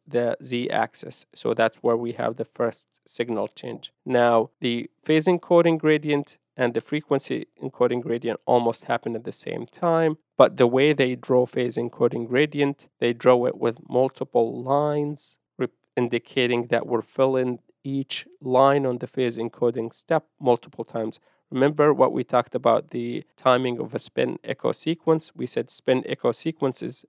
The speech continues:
T R time multiplied by the number of phase encoding steps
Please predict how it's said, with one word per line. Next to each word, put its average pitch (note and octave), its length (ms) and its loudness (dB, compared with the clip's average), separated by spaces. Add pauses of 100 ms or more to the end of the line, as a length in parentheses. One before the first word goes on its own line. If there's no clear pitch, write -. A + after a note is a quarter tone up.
(140)
T - 200 -6
R D#3 200 8
time D#3 400 0 (380)
multiplied C3 680 2
by A2+ 220 2
the A#2 220 -6
number B2 340 2
of A#2+ 100 0
phase A#2+ 320 -4
encoding A#2 520 -8
steps - 460 -6